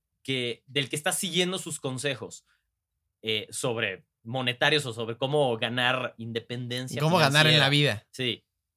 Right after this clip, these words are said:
Speaker 1: Ese güey solo gana dinero de vender esos cursos, cabrón. Ah, te están
Speaker 2: Algo
Speaker 1: timando, cabrón, ya sabes.
Speaker 2: O algo estamos
Speaker 1: Pero
Speaker 2: haciendo mal todos,
Speaker 1: o sea,
Speaker 2: ¿no?
Speaker 1: pero, pero es justo, es, es, es algo muy similar, ¿no? Es como,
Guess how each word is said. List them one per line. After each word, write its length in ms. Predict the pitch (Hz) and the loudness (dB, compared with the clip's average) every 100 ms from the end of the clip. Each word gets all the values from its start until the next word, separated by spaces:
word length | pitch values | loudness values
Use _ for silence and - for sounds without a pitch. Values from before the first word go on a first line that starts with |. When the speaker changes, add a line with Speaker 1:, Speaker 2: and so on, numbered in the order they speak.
| _ _ _ _ - | _ _ _ _ 0
Speaker 1:
Ese 200 | 170 208 | 2 4
güey 260 | 185 175 143 | 6 4 4
solo 240 | 190 196 | 2 4
gana 220 | 190 190 | 4 0
dinero 320 | 156 151 147 | 0 2 2
de 100 | 127 | 2
vender 280 | 131 147 175 | 0 2 2
esos 240 | 196 151 - | 2 -2 -4
cursos, 520 | 156 156 185 - - _ | -4 -2 -4 -4 -10 _
cabrón. 440 | - 107 135 131 104 _ _ _ _ _ _ _ _ _ - | -12 -8 -6 -8 -12 _ _ _ _ _ _ _ _ _ -10
Ah, 180 | 107 110 | -8 -6
te 60 | |
están 240 | 101 160 180 | 2 2 8
Speaker 2:
Algo 180 | 214 208 | 8 12
Speaker 1:
timando, 380 | 190 175 151 127 | 12 10 4 4
cabrón, 300 | 120 127 143 | 2 2 0
ya 140 | - | 2
sabes. 320 | 220 175 160 180 | 8 10 12 12
Speaker 2:
O 140 | 180 | 12
algo 320 | 202 240 202 175 | 12 12 8 8
estamos 380 | - 214 220 196 | 10 8 8 6
Speaker 1:
Pero 80 | 196 | 8
Speaker 2:
haciendo 240 | 202 214 | 6 6
mal 300 | 190 208 185 | 8 8 8
todos, 640 | 156 240 392 196 185 - - | 10 10 12 8 6 0 -6
Speaker 1:
o 80 | 180 | 0
sea, 140 | 170 | 4
Speaker 2:
¿no? 80 | 359 508 _ _ _ _ - | 4 2 _ _ _ _ -2
Speaker 1:
pero, 460 | 143 143 139 139 _ _ _ _ _ _ - | 2 4 2 -2 _ _ _ _ _ _ -2
pero 140 | 147 | 0
es 80 | 160 | 0
justo, 380 | - 170 - - | -2 -6 -4 -4
es, 140 | 151 - | -4 -4
es, 140 | 151 - | -6 -4
es 120 | 175 | -4
algo 180 | 185 185 | -2 -2
muy 140 | 185 | -2
similar, 520 | 175 175 165 208 170 | -2 -2 0 2 2
¿no? 160 | 131 151 | 0 -2
Es 80 | 160 | -2
como, 220 | 175 | -4